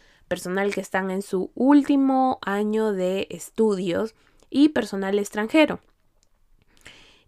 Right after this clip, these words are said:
Y en Perú también pasó lo mismo porque es-, asumo que muchos de sus países han tenido una gran migración de, eh,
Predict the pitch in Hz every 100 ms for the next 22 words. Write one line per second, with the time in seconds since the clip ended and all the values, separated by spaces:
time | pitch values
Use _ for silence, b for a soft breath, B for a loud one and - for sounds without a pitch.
0 | _ 233 240 247 240 240 233 233 - 220
1 | 226 262 302 294 262 247 233 247 233 247
2 | 247 262 247 185 185 185 - - 190 -
3 | 262 262 254 214 208 226 226 254 214 190
4 | 190 196 233 233 220 220 208 220 226 220
5 | 196 202 214 233 233 185 - 220 214 226
6 | 202 190 190 185 196 b b b b _
7 | - 185 180 180 185